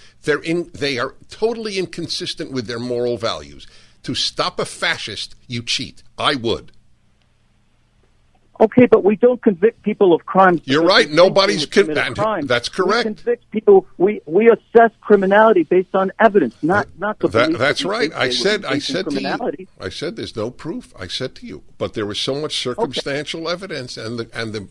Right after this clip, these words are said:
Speaker 1: and the way get, to get there was corrupt. Look, I gave you a lot of time. I appreciate the civility with which you spoke. What can I say?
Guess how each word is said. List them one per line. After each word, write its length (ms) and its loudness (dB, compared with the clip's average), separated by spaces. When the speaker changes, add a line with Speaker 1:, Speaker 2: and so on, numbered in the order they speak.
Speaker 1:
and 240 -8
the 100 -8
way 320 -6
get, 300 -10
to 80 -12
get 240 -8
there 140 -10
was 180 -12
corrupt. 400 -16
Look, 260 -8
I 40 -20
gave 200 -12
you 100 -8
a 20 -8
lot 240 -8
of 80 -14
time. 460 -10
I 120 -10
appreciate 680 -12
the 120 -16
civility 580 -12
with 160 -14
which 220 -18
you 60 -18
spoke. 420 -20
What 140 -14
can 160 -16
I 80 -16
say? 240 -18